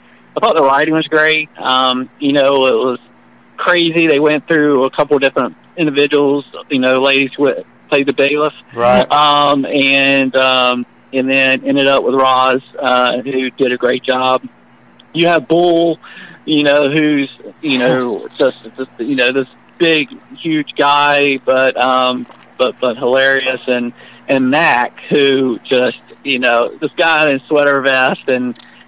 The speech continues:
Speaker 1: you know, just playing the personalities off of the others, it, it was great. So, and of course, Dan, um,
Speaker 2: <laughs>
Speaker 1: you know, who,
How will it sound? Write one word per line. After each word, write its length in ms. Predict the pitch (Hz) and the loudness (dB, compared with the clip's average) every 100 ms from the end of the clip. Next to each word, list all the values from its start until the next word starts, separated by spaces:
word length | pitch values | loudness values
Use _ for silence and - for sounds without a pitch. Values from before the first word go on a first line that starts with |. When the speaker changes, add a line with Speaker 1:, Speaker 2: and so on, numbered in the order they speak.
| _ - | _ -2
Speaker 1:
you 160 | 131 | 0
know, 280 | 127 120 123 | 2 2 2
just 180 | 123 135 | -2 -4
playing 200 | - 143 | -2 0
the 80 | 123 | 0
personalities 920 | - 139 - 123 131 127 127 127 113 123 | 0 -2 0 -2 0 2 0 -2 -6 0
off 260 | 127 120 | 0 0
of 80 | 120 | -4
the 140 | 120 | -2
others, 340 | 123 120 117 117 | 0 0 -2 -6
it, 140 | 113 | -6
it 40 | 117 | -6
was 100 | 98 - | -6 -4
great. 340 | 113 113 117 - - | -2 -2 -4 -8 -4
So, 340 | 139 131 127 - - - | 0 2 0 -2 -18 -6
and 140 | 143 139 | -2 -2
of 60 | |
course, 340 | - 180 151 - | 0 2 2 0
Dan, 460 | 135 139 131 127 127 - 185 196 | -2 0 0 -2 -4 -10 -6 0
um, 540 | 190 139 165 156 127 139 139 139 | 2 4 6 4 4 2 2 0
Speaker 2:
<laughs> 0 | |
Speaker 1:
you 160 | 135 | -2
know, 340 | 127 123 123 120 - | 0 2 0 -2 -6
who, 500 | 131 147 107 117 151 | -2 -2 -2 -8 -14